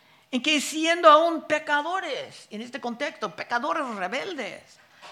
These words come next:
Cristo murió por nosotros. Pues mucho más estando ya justificados en su gran, su sangre, por él seremos salvados de la ira. Porque si siendo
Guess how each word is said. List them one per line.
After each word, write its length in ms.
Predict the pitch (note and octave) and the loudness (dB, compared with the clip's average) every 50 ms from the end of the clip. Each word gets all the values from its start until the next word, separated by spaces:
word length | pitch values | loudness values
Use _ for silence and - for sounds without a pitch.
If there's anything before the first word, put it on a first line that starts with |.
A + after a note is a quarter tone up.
| - - | 0 4
Cristo 480 | A3+ C#4 F4+ F4 C4 - - C4+ B3+ | 6 6 8 6 4 4 4 4 6
murió 360 | B3+ C4 B3+ B3 B3 B3 A#3+ | 6 6 4 4 4 2 2
por 140 | A#3+ A#3+ A3 | 0 -2 -4
nosotros. 560 | A3+ G#3+ G3 - F#3+ F3 - - - A2 G#2 - - - - _ _ _ - - - - _ _ _ _ _ | -4 -6 -8 -8 -10 -10 -10 -14 -18 -18 -18 -20 -20 -20 -20 _ _ _ -20 -20 -20 -20 _ _ _ _ _
Pues 260 | - C4+ C4 F#3 G#3+ | 8 8 8 8 6
mucho 380 | B3 D#4+ E4+ E4 - C4+ C4+ | 2 0 0 0 0 0 2
más 520 | C4 C4 D4 D#4 D4+ C#4 - - - - - | 6 8 8 8 8 6 4 -2 -8 -12 -10
estando 580 | - A3+ G#3+ - - C4+ C#4 C#4 C4+ B3+ A#3+ A#3 | -8 -8 -8 0 4 4 6 6 4 4 2 0
ya 220 | A#3+ C4 C4 B3 A#3+ | 2 4 4 4 2
justificados 840 | B3+ B3+ A#3+ - - G#3+ - A#3+ A3 - B3+ C4 C4 B3 A#3+ G#3+ - | 0 -4 -8 -8 -8 -8 -8 -8 0 6 8 8 8 8 6 0 -2
en 140 | A3 G#3+ G#3+ | -4 -6 -6
su 200 | - G#3+ G3 F#3 | -8 -12 -12 -10
gran, 480 | - C#4 A#3+ A#3 B3 C4 C4 B3 - - - - - - | -4 -2 0 2 2 2 0 -4 -6 -10 -16 -20 -18 -10
su 140 | - G#3+ | -8 -8
sangre, 880 | F#3 - A#3 C4+ C#4+ C#4+ C#4 A3+ G3+ F#3+ F#3+ G#3+ B3 C4+ C#4+ - - _ _ _ _ _ _ - - - _ _ _ | 2 8 8 10 10 8 6 2 0 -2 -2 -2 -2 -4 -6 -10 -16 _ _ _ _ _ _ -20 -20 -20 _ _ _
por 180 | A3 A3+ A#3 B3+ | 4 6 8 10
él 220 | C#4 C#4+ C#4 B3 | 10 8 8 6
seremos 520 | - - A#3+ A#3+ A#3+ B3+ B3+ B3+ B3 A3 - | 2 2 4 4 4 4 2 0 0 -2 0
salvados 680 | - G3 G3 G3 A3 A3 A3+ A3 A3 G#3+ G#3+ F#3+ F3+ F3 | -2 -2 0 4 4 4 6 4 2 -2 -6 -6 -6 -6
de 120 | F#3 E3 | -4 -2
la 140 | E3 D#3 F3 | -2 -2 -2
ira. 600 | G#3 B3 C4 C4+ A3+ F#3 D3 - - - - - _ _ _ _ _ _ _ _ _ _ _ _ _ _ _ _ _ _ _ - _ _ - | -2 -2 -2 0 0 -2 -2 -4 -6 -12 -20 -20 _ _ _ _ _ _ _ _ _ _ _ _ _ _ _ _ _ _ _ -20 _ _ 4
Porque 420 | B3 C4+ C#4 C4+ C4+ C#4 C#4 B3 | 6 6 6 8 6 4 4 2
si 360 | - - - - C#4 C4 B3 B3 - | 0 -4 -6 -4 -2 -2 -4 -4 -6
siendo 760 | C#4 D4 E4+ F#4 G4 G4 G4 F#4 F4+ E4+ D#4+ D#4+ D#4+ E4+ | -8 -4 0 2 2 2 2 2 2 4 4 4 2 0